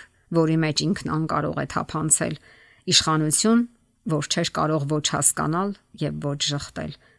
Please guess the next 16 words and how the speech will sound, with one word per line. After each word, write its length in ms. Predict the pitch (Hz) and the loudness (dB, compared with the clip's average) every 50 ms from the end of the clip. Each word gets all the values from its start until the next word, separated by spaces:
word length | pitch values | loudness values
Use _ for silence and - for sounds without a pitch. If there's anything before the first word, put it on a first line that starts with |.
| _ _ _ _ _ _ 233 | _ _ _ _ _ _ 2
Նա 120 | 247 269 | 4 4
հուսահատ 520 | 240 185 165 151 - 175 160 170 185 175 - | 4 4 2 4 4 4 4 2 2 4 4
շրջվեց 460 | - 170 156 147 151 156 170 165 175 | 2 2 2 -2 -2 -2 -2 -2 0
դեպի 280 | - 160 151 147 - 156 | 0 -2 -2 -2 -2 -4
իր 100 | 160 147 | -4 -2
թագավորության 840 | - - 160 147 - 160 156 156 151 151 151 147 - - 165 165 165 | -2 -4 -4 -2 -2 -4 -2 -2 -2 -2 0 -2 -2 -2 -2 -2 -2
իմաստունները՝ 720 | 156 151 143 151 - - - 156 151 156 170 196 214 226 214 - - - - - | -2 -2 -2 -2 -2 -2 0 0 0 0 2 2 2 0 -2 -2 -8 -16 -8 -2
օգնություն 680 | - 175 143 - - 170 151 147 - - - 165 165 - | -2 -2 -2 0 -4 -2 0 0 0 0 0 -2 -4 -2
աղերսելով։ 720 | - 156 151 151 147 151 - - - 160 170 - - - - - _ _ _ _ _ _ _ | -4 -4 -4 -4 -2 2 2 2 2 0 -4 -6 -6 -8 -10 -16 _ _ _ _ _ _ _
Նրա 200 | 185 175 165 160 | 2 2 4 4
վայրենի 520 | 160 156 156 156 160 156 165 165 170 175 175 | 4 4 4 4 4 4 4 4 4 4 4
լացն 420 | 170 170 175 175 - - - 156 | 4 4 4 4 4 4 4 2
էր 100 | 135 135 - | -4 -2 -4
հնչում 380 | 151 156 151 - - - 156 147 | -2 -2 -2 -2 -2 -2 -2 -2
շուրջ 280 | - - 151 151 151 156 | -2 -2 -4 -2 -2 -2
բոլորը, 440 | 147 151 151 151 156 160 160 160 | -2 0 0 0 0 -2 -2 -4